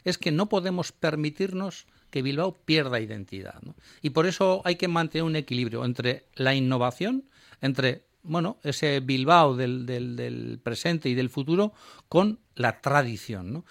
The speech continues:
Y hacer que Bilbao sea una ciudad, sea una villa que no pierda identidad. Ese tiene que ser un planteamiento claro y nosotros, desde luego, tenemos ese, ese planteamiento, eh, absolutamente claro. Bilbao no puede perder identidad.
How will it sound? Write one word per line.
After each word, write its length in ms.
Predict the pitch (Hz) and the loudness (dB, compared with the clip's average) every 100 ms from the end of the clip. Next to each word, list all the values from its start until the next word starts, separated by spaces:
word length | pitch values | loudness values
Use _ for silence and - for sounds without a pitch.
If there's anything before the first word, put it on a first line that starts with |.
| - - | -20 -12
Y 100 | - 123 - | -8 -8 -4
hacer 340 | 113 - 180 | 0 4 4
que 140 | 175 143 | 4 2
Bilbao 340 | 131 143 165 | 2 4 2
sea 260 | - 160 156 | 2 0 0
una 200 | 156 131 | 0 -4
ciudad, 460 | - 123 131 190 - - - - | -6 -4 0 0 -2 -20 -20 -14
sea 200 | - 143 | -4 0
una 180 | 143 123 | 2 2
villa 420 | 143 165 180 185 - - | 0 0 -2 -2 -10 -14
que 120 | - 131 | -2 0
no 160 | 151 | 2
pierda 340 | - 151 143 139 | 4 2 4 2
identidad. 540 | 113 104 98 92 90 - | 0 -2 -4 -6 -6 -6
Ese 200 | 170 214 | -4 -2
tiene 200 | 214 196 | 0 0
que 80 | 151 | 0
ser 140 | 147 | -2
un 100 | 127 | -2
planteamiento 560 | 120 113 107 110 104 95 | 0 -2 -2 -4 -4 -2
claro 340 | 104 101 92 - - - | 0 0 -2 -10 -20 -8
y 80 | 113 | -2
nosotros, 400 | 117 139 127 147 | 0 0 2 2
desde 180 | 120 101 | 2 2
luego, 220 | 113 139 | 4 4
tenemos 360 | 104 107 101 104 | 2 -2 -2 -4
ese, 320 | 95 101 - | -4 -6 -6
ese 220 | 110 - | -8 -6
planteamiento, 640 | 117 110 101 104 113 135 143 - - - | -4 -2 -2 -2 -2 -2 -4 -10 -16 -6
eh, 160 | 110 117 | -6 -4
absolutamente 680 | 107 - 107 101 98 90 | -8 -4 -4 -4 -6 -8
claro. 280 | - 90 - | -8 -8 -8
Bilbao 400 | 113 117 110 151 | 0 2 8 8
no 160 | 135 127 | 8 4
puede 220 | 104 98 | 2 -2
perder 260 | 98 95 92 | -4 -6 -6
identidad. 440 | 90 90 92 90 | -6 -8 -10 -12